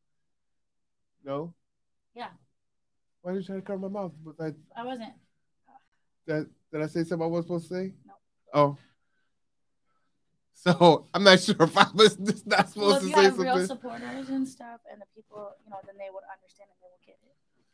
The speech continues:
Speaker 1: They
Speaker 2: You
Speaker 1: will
Speaker 2: know,
Speaker 1: get
Speaker 2: it's
Speaker 1: it?
Speaker 2: just all part of the way it goes.
Speaker 1: Yeah. So what we supposed to do? What, what should I be saying to the people?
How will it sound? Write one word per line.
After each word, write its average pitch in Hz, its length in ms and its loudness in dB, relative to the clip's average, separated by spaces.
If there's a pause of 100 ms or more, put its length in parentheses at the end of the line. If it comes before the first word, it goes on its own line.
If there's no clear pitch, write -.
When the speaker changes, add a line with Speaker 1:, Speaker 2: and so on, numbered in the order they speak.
(220)
Speaker 1:
They 135 60 -2
Speaker 2:
You 131 40 4
Speaker 1:
will 127 80 4
Speaker 2:
know, 127 60 -4
Speaker 1:
get 143 180 6
Speaker 2:
it's - 0 -
Speaker 1:
it? 160 120 -2
Speaker 2:
just - 40 -18
all 196 200 -10
part 196 340 -10
of 180 200 -10 (600)
the 196 80 -20
way 196 120 -14
it 190 200 -14
goes. 226 160 -18 (1300)
Speaker 1:
Yeah. 139 300 -2 (560)
So 135 100 -4
what 139 140 4
we 135 80 2
supposed 131 280 -14
to - 80 -20
do? 131 120 -18 (460)
What, - 180 -6
what 143 160 4
should 147 120 0
I 131 40 4
be 123 120 -2
saying 123 260 0
to 120 100 -12
the 117 60 -12
people? 113 260 -6